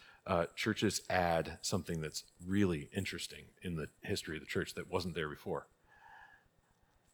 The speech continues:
This thing, a pew. <laughs> Uh, prior to the Reformation,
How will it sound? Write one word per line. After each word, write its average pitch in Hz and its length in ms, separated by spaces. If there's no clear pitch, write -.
This 104 200
thing, 80 200
a 90 80
pew. 95 460
<laughs> 104 80
Uh, 104 220
prior 143 400
to 165 80
the 143 80
Reformation, 113 760